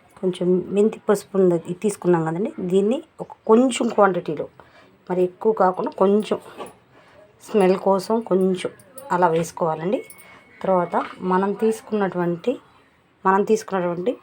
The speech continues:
కొంచెం కారం వేసుకోవాలండి. ఇందాక తీసుకున్నాం కదండి, ఒక్క పచ్చిమిరపకాయ వేసామని చెప్పినా కదా, ఈ పచ్చిమిరపకాయ కూడా వేసుకోవాలండి. తర్వాత మెంతి పసుపు అయిపోయింది, పచ్చిమిరపకాయలు అయిపోయినాయి కదా, నెక్స్ట్ ఉప్పు వేసుకోవాలండి.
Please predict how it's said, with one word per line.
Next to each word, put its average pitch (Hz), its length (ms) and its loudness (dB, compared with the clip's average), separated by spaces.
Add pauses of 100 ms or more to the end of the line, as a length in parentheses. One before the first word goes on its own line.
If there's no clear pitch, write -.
కొంచెం - 360 -2
కారం 165 280 2
వేసుకోవాలండి. 165 600 -4 (1000)
ఇందాక 226 240 4
తీసుకున్నాం 214 540 0
కదండి, 214 240 2 (120)
ఒక్క - 140 -2
పచ్చిమిరపకాయ 226 640 2
వేసామని 196 320 -2
చెప్పినా 190 240 -8
కదా, 220 140 -6 (220)
ఈ - 20 -2 (100)
పచ్చిమిరపకాయ 165 480 -2
కూడా 151 160 -2
వేసుకోవాలండి. 160 580 -4 (840)
తర్వాత 202 420 4 (920)
మెంతి 208 320 -2
పసుపు 202 260 -6
అయిపోయింది, 196 420 -4 (140)
పచ్చిమిరపకాయలు 180 580 0
అయిపోయినాయి 170 280 -6
కదా, 277 200 -6
నెక్స్ట్ 220 260 0
ఉప్పు 202 280 0
వేసుకోవాలండి. 156 640 0